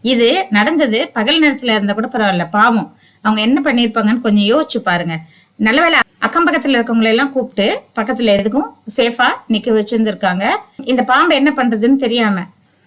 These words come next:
ஆனா உஷாரா எல்லாத்தையுமே வீடியோ எடுத்துக்கிட்டே இருந்திருக்காங்க.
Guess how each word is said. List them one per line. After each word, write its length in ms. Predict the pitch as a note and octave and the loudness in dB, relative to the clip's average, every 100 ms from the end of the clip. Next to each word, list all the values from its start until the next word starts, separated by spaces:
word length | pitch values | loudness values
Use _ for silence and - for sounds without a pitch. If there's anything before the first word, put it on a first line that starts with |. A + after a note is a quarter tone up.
| - - | -14 -8
ஆனா 180 | B3 C#4+ | 0 2
உஷாரா 640 | D#4 - G#3+ - F4 E4 | 2 0 -2 0 0 0
எல்லாத்தையுமே 560 | A#3+ B3+ C4 B3+ G3+ G#3 - _ _ | 2 0 0 0 2 0 -2 _ _
வீடியோ 500 | F#3 D4+ F#4+ E4+ B3+ | 0 2 2 2 2
எடுத்துக்கிட்டே 400 | G3+ F#3+ G#3 A3 | 0 -4 -2 0
இருந்திருக்காங்க. 480 | F#3+ F3+ F3+ E3 | -2 -4 -6 -6